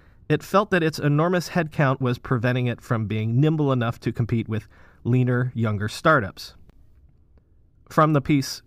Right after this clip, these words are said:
quote, "The company reacted with a strategy that, in the words of one confidential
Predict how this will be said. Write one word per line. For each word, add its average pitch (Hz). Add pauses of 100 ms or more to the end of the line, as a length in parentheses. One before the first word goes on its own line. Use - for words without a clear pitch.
quote, 131 (840)
"The 143
company 247
reacted 156
with 131
a 123
strategy 147
that, 127 (180)
in 113
the 110
words 110
of 104
one 113
confidential 110